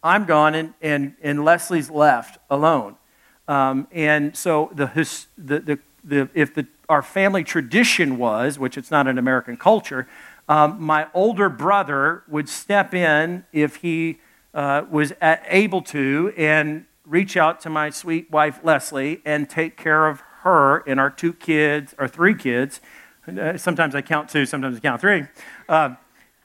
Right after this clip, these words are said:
our three kids, and then, and then help move the family along. That's what we're being introduced to, is that there's this gentleman by the name of Boaz, uh, who's related, uh,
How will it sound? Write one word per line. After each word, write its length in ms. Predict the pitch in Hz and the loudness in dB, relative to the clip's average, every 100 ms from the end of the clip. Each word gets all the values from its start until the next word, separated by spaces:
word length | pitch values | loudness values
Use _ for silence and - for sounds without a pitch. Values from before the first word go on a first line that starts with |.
| _ _ _ | _ _ _
our 140 | 202 | -2
three 220 | 180 196 233 | 0 0 0
kids, 360 | 226 185 175 | 2 2 2
and 220 | - 196 | 0 -2
then, 240 | 190 190 190 | 2 0 0
and 200 | 196 185 | -2 2
then 300 | 180 175 - _ | 2 0 -8 _
help 340 | - 170 170 170 | -2 0 0 -2
move 260 | 165 165 | -2 -2
the 60 | 156 | -2
family 320 | - 156 151 | 0 0 2
along. 400 | 147 196 190 104 _ _ _ _ _ _ _ _ _ _ _ | 2 4 4 2 _ _ _ _ _ _ _ _ _ _ _
That's 460 | 156 165 220 233 - | -4 0 0 -2 -12
what 240 | 247 208 | 2 2
we're 120 | 202 185 | 4 2
being 260 | 202 190 | 2 2
introduced 680 | 196 - 175 143 220 208 - | -2 -2 -4 2 2 0 0
to, 180 | 185 170 | 2 2
is 140 | 160 | 2
that 220 | 180 180 | 0 0
there's 260 | 196 196 147 | 0 0 0
this 180 | 175 - | -4 -4
gentleman 420 | 170 214 208 190 | -2 0 2 2
by 100 | 175 | 2
the 100 | 175 | 2
name 220 | 175 170 | 0 0
of 240 | 151 123 | -4 -2
Boaz, 800 | 147 220 214 151 135 151 185 - - _ _ _ _ - | 2 4 4 2 4 2 2 -4 -20 _ _ _ _ -4
uh, 400 | 151 165 - 151 | 2 2 0 -6
who's 320 | 196 208 180 | 0 0 0
related, 680 | 180 196 202 226 254 160 95 _ _ _ _ _ | -2 -2 0 0 0 -4 -8 _ _ _ _ _
uh, 280 | 143 143 135 | -2 0 -2